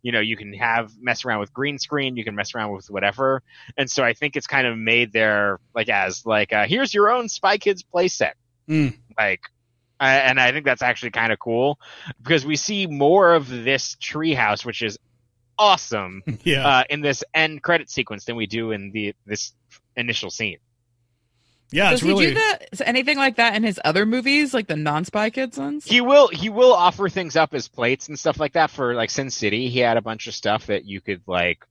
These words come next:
Speaker 1: yeah, like, here's the green screen footage or here's this. And, like, he's, he is about having other filmmakers being able to kind of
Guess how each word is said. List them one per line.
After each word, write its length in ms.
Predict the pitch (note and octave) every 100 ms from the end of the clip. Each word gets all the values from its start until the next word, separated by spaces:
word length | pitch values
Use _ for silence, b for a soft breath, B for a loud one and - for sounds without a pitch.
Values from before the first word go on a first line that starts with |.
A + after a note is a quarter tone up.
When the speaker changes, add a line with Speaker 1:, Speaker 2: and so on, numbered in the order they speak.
| _
Speaker 1:
yeah, 200 | A#2 C#3
like, 180 | F#2 E2+
here's 220 | G#2+ G2
the 60 | G2
green 200 | F#2 F2+
screen 280 | - G2 F2+
footage 500 | G2+ F#2 F#2+ F#2+ F2+
or 100 | D#2+
here's 340 | F2+ F2 E2+
this. 420 | - E2 F#2 - E2
And, 180 | E2+
like, 340 | E2+ E2+ E2+ -
he's, 540 | F#2+ F2+ F2+ - - -
he 600 | G2+ G2+ G2 F#2+ F2+ F2 _ _ _ -
is 380 | G2+ F#2 F2+ A2+ -
about 580 | A2 F#2+ G2 F#2 F2+ -
having 360 | - G#2+ F#2 F#2
other 200 | F2+ F2
filmmakers 680 | - F#2 F2 - G2 F#2 -
being 240 | E2 E2
able 260 | E2+ E2+ E2+
to 200 | F2 E2
kind 280 | - E2 D#2+
of 360 | D#2+ E2 -